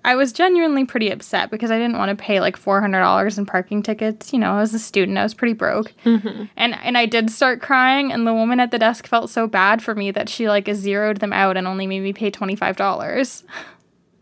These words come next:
Speaker 2: Well, that's nice. They probably get students all the time who can't afford these tickets, and, uh, one of my university friends, he also had, like, five hundred dollars worth of tickets, and he was convinced he didn't have to pay them because they were on campus, and he's like, "They're not real police."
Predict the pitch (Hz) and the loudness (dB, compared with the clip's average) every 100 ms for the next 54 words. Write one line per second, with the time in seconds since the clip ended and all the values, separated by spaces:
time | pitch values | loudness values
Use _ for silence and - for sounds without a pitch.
0 | - 339 381 381 - 208 185 196 247 247 | -8 0 0 0 0 2 4 2 0 0
1 | 254 254 262 277 247 220 - - 214 202 | 0 0 0 0 0 0 -4 0 2 2
2 | 175 190 180 190 190 185 175 185 - 202 | 0 0 2 2 2 0 0 -2 -4 -4
3 | 180 170 185 185 170 180 - 180 160 165 | -4 -4 -4 -4 -4 -4 -4 0 0 -2
4 | - - 180 175 180 175 - - - _ | -4 -2 0 0 -2 -10 -16 -20 -20 _
5 | - 180 180 220 220 208 214 202 175 175 | -2 0 0 2 0 0 0 0 0 -4
6 | 180 170 170 160 165 170 185 - _ _ | -4 -6 -2 -2 -2 -8 -14 -16 _ _
7 | _ _ _ _ _ - - 247 - 190 | _ _ _ _ _ -10 0 2 4 2
8 | 208 226 202 170 170 - - - - 190 | 2 0 2 2 0 0 -2 -4 -4 0
9 | 180 180 196 185 170 170 175 175 180 175 | 0 0 -2 0 0 0 0 -4 -6 -6
10 | - 190 185 175 190 196 247 233 196 175 | -2 -2 -2 -2 2 4 4 2 2 4
11 | 175 185 196 165 170 175 175 175 - 180 | 4 2 2 2 0 -2 -4 -4 0 0
12 | 180 190 185 165 - 165 170 165 165 160 | 2 0 0 -4 -4 -2 0 2 2 0
13 | - - 165 - - 165 170 170 180 180 | -2 -4 -2 -4 -6 -4 -4 -4 -2 0
14 | 202 185 170 - 175 165 156 - - | 2 2 0 -2 -2 -6 -8 -10 -12